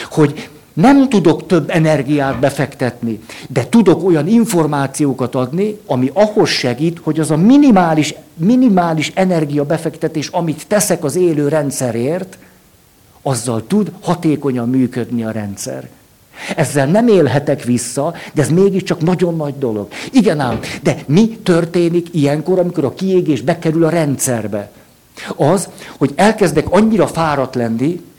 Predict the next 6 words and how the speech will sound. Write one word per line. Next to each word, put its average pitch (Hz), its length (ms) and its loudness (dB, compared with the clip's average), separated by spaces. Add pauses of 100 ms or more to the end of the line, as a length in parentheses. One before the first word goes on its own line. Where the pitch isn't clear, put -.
(220)
sőt, 170 280 0
annyira 196 320 4
ingerült 156 600 2
és 117 140 -2
feszült, 135 560 -4 (460)
hogy 135 340 0